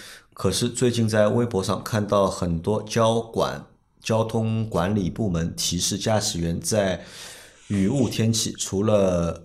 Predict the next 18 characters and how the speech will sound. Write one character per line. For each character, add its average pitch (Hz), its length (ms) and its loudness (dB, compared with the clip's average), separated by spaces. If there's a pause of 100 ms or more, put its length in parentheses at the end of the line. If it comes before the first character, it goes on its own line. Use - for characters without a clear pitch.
控 117 220 0
制 104 160 0
车 117 240 2
速， 117 320 -8 (400)
还 90 260 0
要 110 320 4
同 101 260 0
时 101 220 0
打 82 240 -6
开 95 300 -2 (380)
雾 123 180 2
灯 - 340 -2
和 - 280 -4
危 107 220 2
险 85 240 0
警 82 200 -4
示 - 160 -4
灯。 87 200 -2